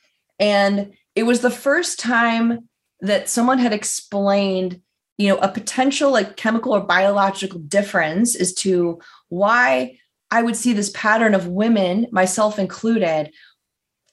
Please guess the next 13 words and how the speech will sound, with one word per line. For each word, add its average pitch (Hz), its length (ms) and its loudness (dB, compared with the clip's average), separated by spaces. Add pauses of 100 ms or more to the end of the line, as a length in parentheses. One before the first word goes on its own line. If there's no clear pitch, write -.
(160)
n-, 208 180 0
waiting 247 640 2
until 214 260 -2
I 202 100 4
felt 196 500 0 (140)
over 208 480 2
ready 180 560 -2 (260)
to 247 100 0
kind 247 220 0
of 240 60 0
go 247 200 2
for 262 160 -2
something, 269 760 -2